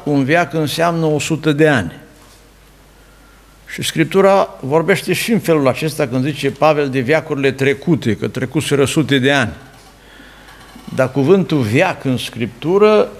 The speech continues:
se referă și la toată istoria omului de pe acest pământ.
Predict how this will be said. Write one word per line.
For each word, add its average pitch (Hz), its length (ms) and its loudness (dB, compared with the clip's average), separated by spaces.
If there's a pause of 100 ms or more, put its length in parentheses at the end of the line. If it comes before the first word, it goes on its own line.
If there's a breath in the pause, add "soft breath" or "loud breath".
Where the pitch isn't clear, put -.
(120)
se 175 60 -8
referă 190 380 0
și 202 140 -4
la 214 160 4
toată 202 280 0
istoria 185 640 2 (120)
omului 135 680 4 (340)
de 131 160 -2
pe 127 60 0
acest 139 320 0
pământ. 120 560 2